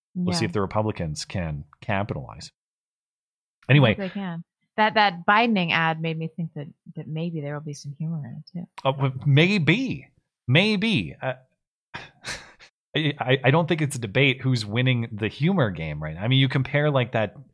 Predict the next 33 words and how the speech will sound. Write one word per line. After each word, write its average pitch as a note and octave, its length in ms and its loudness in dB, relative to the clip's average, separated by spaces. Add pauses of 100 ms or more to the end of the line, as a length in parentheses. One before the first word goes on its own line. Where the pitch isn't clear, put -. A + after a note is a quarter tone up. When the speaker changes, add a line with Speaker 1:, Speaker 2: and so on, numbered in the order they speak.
(340)
Speaker 1:
that G#2+ 280 -2
Mike A2 360 0
Pence, A#2 380 -2
Julia A2+ 320 0
Louis-Dreyfus G2+ 720 -4
bit D2+ 320 -12
to E2+ 320 -6 (640)
the G2 60 -8
Bidening A2+ 500 4
bit. G2+ 160 -6
Like, C3 120 0
come D#3+ 200 0
on, G#2+ 220 2
man. G#2 240 -4
You C#3 80 2
know, F3+ 80 0
it's C3 120 -4
not F#3 120 0
even D3+ 240 2
political A#2+ 640 0
at F2 80 -8
that A2+ 200 -2
point. F#2 220 -6
One C#3+ 320 4
is B2 360 0 (260)
at B2 180 0
least C3+ 320 0
clever B2+ 420 2
and A2+ 80 0
has A2+ 180 0
some G#2 140 -2
production A2 460 0
value. F2+ 240 -2